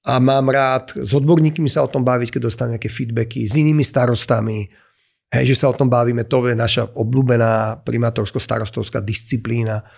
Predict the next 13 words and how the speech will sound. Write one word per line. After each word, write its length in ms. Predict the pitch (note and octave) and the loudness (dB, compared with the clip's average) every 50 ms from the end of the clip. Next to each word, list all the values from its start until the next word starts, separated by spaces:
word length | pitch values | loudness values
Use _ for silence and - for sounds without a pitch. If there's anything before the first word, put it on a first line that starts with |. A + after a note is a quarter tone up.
| _ _ _ _ | _ _ _ _
že 160 | _ - A2+ | _ -4 -2
sa 80 | - - | -2 -2
proste 320 | A#2 - A#2 - - B2+ | -2 -2 -4 0 0 0
bavíme 320 | G#2+ G#2+ A2 A2+ A#2 A#2 A2+ | 0 0 0 2 0 0 2
o 160 | A2 A2 A2 | 0 0 0
tom, 160 | A2+ A#2+ A#2 | 0 0 2
aj 320 | A#2+ B2+ C3 B2+ B2 A#2 A#2+ | 2 4 4 2 0 0 -2
takto 320 | A#2 A2+ - - - B2 | -4 -4 -4 -4 -2 0
som 160 | G#2+ A#2 A2+ G#2+ A2 | 0 0 0 0 0
to 80 | - | 0
riešil, 400 | A#2 A2 G#2+ G#2+ G2+ - A#2 G#2 | 0 0 2 0 0 -2 -2 0
hen 160 | G2 A#2+ A2+ G2+ | 0 0 2 2
tak. 160 | A2 G#2 | 0 -2